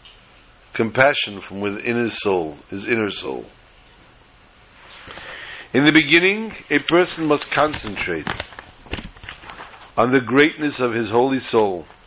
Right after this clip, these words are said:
referring to his soul as Achai, my brother. For in the beginning,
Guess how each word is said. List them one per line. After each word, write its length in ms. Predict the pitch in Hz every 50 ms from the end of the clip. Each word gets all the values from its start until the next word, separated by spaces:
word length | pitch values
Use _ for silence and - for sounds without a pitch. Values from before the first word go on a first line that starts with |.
| - - - - - - - - - _ - - - - - - - - - - - - - - - - - - - - - - - - - - - - - - -
referring 580 | 127 139 131 - - 156 170 190 196 196 160 -
to 120 | 123 120
his 180 | 117 113 104 -
soul 420 | - - 117 117 117 117 120 - -
as 220 | 107 113 113 110
Achai, 580 | - - 107 117 - - - 101 95 95 95 90
my 160 | 95 98 98
brother. 440 | 87 85 101 101 95 87 80 71 - - - - - - - - - - - - - - - - - - - - - - - - - - - - - - - - - - - - -
For 200 | - - 139 147
in 60 | 151
the 80 | 151 147
beginning, 600 | 160 151 139 156 180 175 143 123 113 107 98